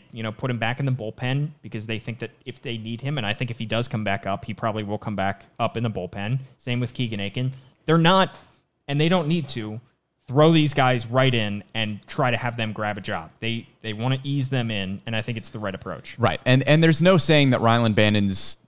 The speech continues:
Speaker 2: hitting numbers at the triple A level will necessarily translate to the majors,
Speaker 1: Right.
Speaker 2: but you have to think that he will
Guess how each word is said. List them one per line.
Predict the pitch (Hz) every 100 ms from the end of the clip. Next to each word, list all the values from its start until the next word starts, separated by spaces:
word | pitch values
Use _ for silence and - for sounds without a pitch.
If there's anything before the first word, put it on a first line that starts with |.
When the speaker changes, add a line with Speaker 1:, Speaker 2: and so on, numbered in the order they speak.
| _
Speaker 2:
hitting | 151 139 123
numbers | 117 110 107 98 - 113
at | 110
the |
triple | 95 123 107 113
A | 123
level | 117 117 117 98
will | 101
necessarily | 98 - 101 107 98 92
translate | - 107 101 98 92
to | -
the | 87
majors, | 139 202 139 127 110
Speaker 1:
Right. | 80 - - -
Speaker 2:
but | 135
you | 139
have | 160 208
to | 156
think | 131 151 135
that | 123
he | 131
will | 117 110